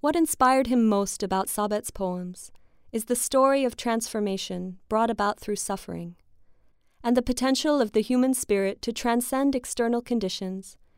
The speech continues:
and meet hatred with love. His musical piece shares its title with the volume of Sabet's poetry, also called Prison Poems, which was adapted into English from Persian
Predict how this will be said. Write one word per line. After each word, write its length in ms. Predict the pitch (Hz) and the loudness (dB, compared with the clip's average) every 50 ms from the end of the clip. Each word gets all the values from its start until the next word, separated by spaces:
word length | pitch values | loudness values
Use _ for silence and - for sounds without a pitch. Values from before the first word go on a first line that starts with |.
| _ - - | _ -8 -2
and 200 | 220 214 220 220 | 0 2 4 4
meet 240 | 233 240 247 - - | 4 4 2 0 -4
hatred 520 | - 214 220 214 - - 208 190 190 185 | -4 -4 -4 -4 -4 -4 -6 -6 -6 -4
with 220 | 196 196 185 - - | -6 -6 -6 -4 -4
love. 420 | 185 175 175 175 175 - - - _ _ - - - - - _ _ _ _ _ _ - - - - - _ _ _ - - - _ _ _ - - - | -4 -4 -4 -6 -8 -12 -16 -20 _ _ -20 -20 -20 -20 -20 _ _ _ _ _ _ -20 -20 -20 -20 -20 _ _ _ -20 -20 -20 _ _ _ -20 -10 -4
His 180 | - 220 220 | 0 2 4
musical 420 | 226 233 247 262 254 294 - 277 262 | 6 6 6 4 2 2 0 0 0
piece 300 | - - 262 269 254 - | 0 0 0 0 0 0
shares 380 | - - 247 247 262 269 254 | 0 2 2 2 2 2 2
its 180 | 247 240 - - | 0 -2 -2 -4
title 400 | - 220 226 226 226 233 226 226 | -2 0 0 2 2 0 0 0
with 160 | 220 208 - | 0 -2 -2
the 60 | - | -4
volume 500 | 202 - 220 226 240 247 247 262 254 247 | -2 2 4 4 4 4 2 2 2 2
of 100 | 233 214 | 0 0
Sabet's 460 | - - - 226 220 226 240 240 - | -2 0 0 0 2 0 -2 -4 -6
poetry, 640 | - - - 214 202 196 - - - 180 180 185 185 _ _ _ _ - _ _ _ - | -8 -4 -4 -2 -4 -4 -6 -8 -8 -8 -8 -8 -12 _ _ _ _ -20 _ _ _ 2
also 320 | - 214 240 240 - 285 | 4 4 4 4 0 -2
called 340 | 247 - 226 202 196 190 - | -2 0 0 0 0 -2 -4
Prison 320 | - 208 190 - 185 180 175 | -4 -4 -4 -2 -4 -4 -4
Poems, 580 | - 180 170 170 170 170 175 180 - - - _ _ _ - - _ _ - _ _ - | -4 -4 -4 -4 -6 -8 -10 -12 -16 -20 -20 _ _ _ -20 -20 _ _ -20 _ _ -6
which 160 | 262 247 - | -4 -2 0
was 140 | 277 269 277 | 0 0 2
adapted 460 | 277 247 277 277 277 - - 285 254 | 2 2 2 0 0 -2 -4 -2 0
into 260 | 247 247 240 247 233 | 0 0 0 0 0
English 380 | 226 214 214 208 208 208 - - | 0 2 2 2 2 0 -2 -4
from 200 | - 214 208 202 | -4 -4 -4 -4
Persian 500 | - 214 202 190 185 185 175 175 190 | -2 -4 -4 -2 -4 -4 -6 -8 -8